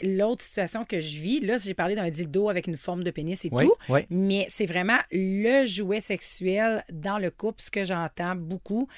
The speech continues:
Speaker 1: c'est est-ce que j'ai pas besoin de ça ? Ma partenaire, elle a des orgasmes avec moi. Je vais, euh,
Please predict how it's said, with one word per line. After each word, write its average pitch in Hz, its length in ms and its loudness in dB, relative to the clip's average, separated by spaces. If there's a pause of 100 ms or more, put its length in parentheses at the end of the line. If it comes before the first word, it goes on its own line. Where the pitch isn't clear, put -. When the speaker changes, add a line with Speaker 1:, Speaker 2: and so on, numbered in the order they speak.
(120)
Speaker 1:
c'est 208 540 4
est-ce - 380 0
que 247 520 6 (160)
j'ai 208 200 4
pas 294 120 2
besoin 208 200 -2
de 185 120 0
ça ? 208 320 0 (460)
Ma 220 320 2
partenaire, 214 540 2 (120)
elle 247 120 6
a 233 40 2
des 196 160 0
orgasmes 185 380 -2
avec 160 240 -2
moi. 185 320 2 (460)
Je 170 220 -2
vais, 254 640 6
euh, 180 560 4